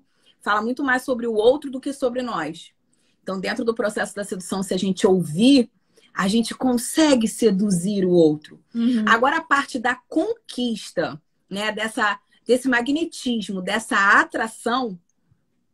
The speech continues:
Speaker 1: ela acaba esbarrando quando eu, assim, no meu ponto de vista, né, quando eu vejo que as mulheres não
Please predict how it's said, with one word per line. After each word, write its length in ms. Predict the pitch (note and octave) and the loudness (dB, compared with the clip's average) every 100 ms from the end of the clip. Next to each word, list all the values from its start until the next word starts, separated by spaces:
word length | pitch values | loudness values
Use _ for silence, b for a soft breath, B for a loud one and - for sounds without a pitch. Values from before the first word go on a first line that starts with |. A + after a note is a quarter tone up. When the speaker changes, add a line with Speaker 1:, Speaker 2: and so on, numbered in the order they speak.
| _ _ _ | _ _ _
Speaker 1:
ela 220 | C3+ E3 | -8 -4
acaba 380 | E3+ - G#3+ A3+ | -4 0 -2 0
esbarrando 960 | B3+ A3+ G#3+ G#3 G3 G#3+ C4 A#3+ F3+ E3+ b b | -4 -2 -2 -2 -4 -6 -4 -4 -6 -12 b b
quando 340 | - A#3 B3 B3 | -6 -4 0 0
eu, 160 | G#3 A3 - | 0 -4 -2
assim, 260 | A3+ - | -4 -2
no 120 | A3 G#3 | -6 2
meu 160 | C4 | 2
ponto 260 | C#4 C#4+ B3+ | 2 -4 -4
de 80 | A#3 | -8
vista, 460 | G3 F#3 - F#3 | -10 -10 -8 -6
né, 160 | F#3 F#3+ | -4 -4
quando 220 | B3 B3+ | -2 4
eu 120 | A#3+ | 4
vejo 400 | F#3+ A#3 B3 A#3+ | 6 6 6 2
que 100 | - | -8
as 80 | A#3 | -6
mulheres 400 | A3+ G#3 A3+ A#3 | -6 -8 -8 -6
não 300 | A#3+ D4 | -6 -6